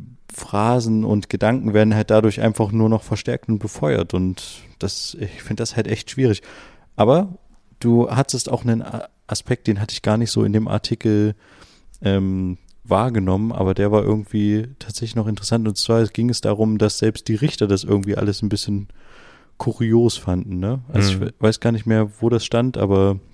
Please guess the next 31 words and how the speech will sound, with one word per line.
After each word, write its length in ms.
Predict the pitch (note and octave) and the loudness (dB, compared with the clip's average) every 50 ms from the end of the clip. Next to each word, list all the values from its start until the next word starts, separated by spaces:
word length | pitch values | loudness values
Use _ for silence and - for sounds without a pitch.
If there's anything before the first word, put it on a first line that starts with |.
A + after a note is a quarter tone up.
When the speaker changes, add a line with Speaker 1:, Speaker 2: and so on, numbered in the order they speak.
| - _ _ _ _ _ _ _ _ _ _ - - B2+ | -20 _ _ _ _ _ _ _ _ _ _ -12 -8 -4
Speaker 1:
ähm, 420 | A2+ G2+ F#2+ F#2 F#2 F#2 F2+ F2+ - | 0 0 0 0 0 -2 -4 -6 -6
Speaker 2:
Es 80 | - | -2
gab 80 | G#2+ G2 F#2 | -2 0 2
Speaker 1:
vielleicht 120 | B2 C3+ | 2 2
Speaker 2:
ja 40 | C#3+ | 2
noch 140 | D3 D3 C3 | 2 2 2
was 160 | C3+ C3+ - | 0 -4 -4
zuvor 420 | - - - - - C#3+ C3+ C#3+ C#3+ | -6 -6 -6 -4 -2 -2 -2 -2 -2
irgendwie 320 | C#3 B2+ B2+ A#2+ B2+ B2+ | -4 -4 -6 -6 -4 -2
in 100 | B2 A#2 | -2 0
einem 120 | A2+ A2 A2 | 2 2 4
Münchner 400 | A#2+ C#3 D#3 - - - D#3+ D3+ | 4 2 2 0 -2 -4 -4 -4
Gericht, 480 | - D3 C3 C#3+ E3 D#3+ - - - | -4 -4 -4 -4 -4 -6 -6 -10 -8
wo 120 | A#2 A2+ - | -8 -6 -4
irgendwie 280 | A#2 A2+ A2+ A2+ A2+ | -4 -4 -4 -6 -6
auch 180 | - - A#2+ - | -8 -8 -8 -6
ein 100 | - - | -6 -6
Urteil 320 | - B2+ - - B2+ B2+ | -6 -8 -8 -6 -8 -8
gefällt 400 | B2 B2 - - A#2+ B2+ B2+ - | -8 -10 -10 -8 -6 -8 -6 -8
wurde 240 | A#2 A2+ A#2+ B2 B2+ | -8 -8 -6 -6 -6
und 160 | B2+ A2 G2 | -6 -6 -4
da 120 | G#2 G#2+ G#2+ | -2 -2 -4
hat 120 | A#2 - | -4 -6
sich 100 | - - | -2 0
Speaker 1:
Genau, 200 | C3 B2+ B2 A2+ | 4 6 6 6
das 140 | G#2 G2 - | 4 4 2
Speaker 2:
ein 60 | B2 | 2
Speaker 1:
Oberlandesgericht 800 | A2+ A2 G#2 A2 A#2 C3 B2 - - - G#2+ A2 G#2 - - - | 4 4 4 4 4 2 0 -2 -4 -4 -4 -4 -4 -4 -6 -6
hat 100 | A2 - | -4 -4
das 180 | G#2 - - - | -4 -4 -4 -2
quasi 400 | - G2 G2 F#2+ G2 G2 F#2+ | 0 2 2 2 2 -2 -2